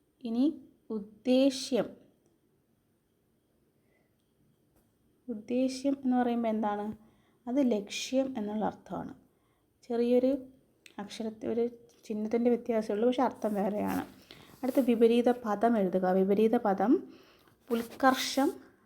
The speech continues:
അപകർഷം. ഉത്കർഷതാബോധം, അപകർഷതാബോധം എന്നൊക്കെ നമ്മൾ കേൾക്കാറുണ്ട്.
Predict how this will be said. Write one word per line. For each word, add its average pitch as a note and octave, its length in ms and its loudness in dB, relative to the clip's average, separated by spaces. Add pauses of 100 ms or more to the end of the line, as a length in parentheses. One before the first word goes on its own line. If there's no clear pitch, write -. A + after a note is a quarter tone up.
(200)
അപകർഷം. F#3 600 -4 (560)
ഉത്കർഷതാബോധം, A#3 920 -2
അപകർഷതാബോധം A3 840 -2
എന്നൊക്കെ A3 200 -4
നമ്മൾ G#3+ 160 -2
കേൾക്കാറുണ്ട്. G3 520 -2